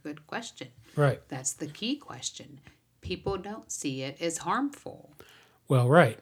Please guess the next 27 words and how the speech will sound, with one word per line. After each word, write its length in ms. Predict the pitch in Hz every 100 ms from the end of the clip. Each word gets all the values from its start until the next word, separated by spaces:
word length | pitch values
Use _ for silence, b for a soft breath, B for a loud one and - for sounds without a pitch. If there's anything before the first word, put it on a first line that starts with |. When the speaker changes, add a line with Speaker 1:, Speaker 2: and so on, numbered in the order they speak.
| -
Speaker 2:
So 220 | - 143
the, 260 | 135 131 - -
the 360 | 139 127 117 -
Speaker 1:
But 400 | - 185 165 - - -
regardless 1080 | 175 170 147 165 226 240 160 131 135 - - b b _
of 220 | 147 143
where 180 | 143 147
you 220 | 139 139
stand 420 | 139 - 143 139
on 120 | 123 120
that, 180 | - _ _ _
on 340 | 165 151 151 143 - _ _ -
the 80 | 135
pasture, 640 | 143 147 143 - - - _ _
Speaker 2:
Mm-hmm. 160 | 143 110
Speaker 1:
whether 200 | 113 131
you're 260 | 123 127 -
outside 460 | 160 - - 135 143
the 40 | -
pasture 400 | 135 135 - 127
or 100 | 131 -
inside 340 | 151 147 139
the 60 | 139
pasture, 680 | 139 139 139 - - 139 139 _ _ _ _ _ _ _ _ _ _ _ _ _ _ _ -
the 80 | 156
things 540 | 151 147 185 185 185
that 320 | - 160 170